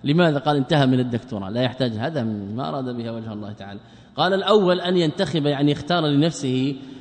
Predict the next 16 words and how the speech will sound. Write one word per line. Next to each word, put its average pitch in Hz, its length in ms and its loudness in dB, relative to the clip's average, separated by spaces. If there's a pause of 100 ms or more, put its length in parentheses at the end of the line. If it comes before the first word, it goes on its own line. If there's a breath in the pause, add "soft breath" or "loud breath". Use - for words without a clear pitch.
(140 loud breath)
من 151 120 4
المدارس 156 560 0
بقدر 160 340 -2
الإمكان 156 540 0
ما 147 100 0
كان 170 260 -2
واقفه 147 600 0
أقرب 170 320 -4
إلى 147 180 -2
الورع 143 320 0
وأبعد 147 440 -2
عن 135 140 0
البدع، 127 360 2 (640)
يعني 127 140 0
المدارس 165 420 2
تختلف، 175 420 0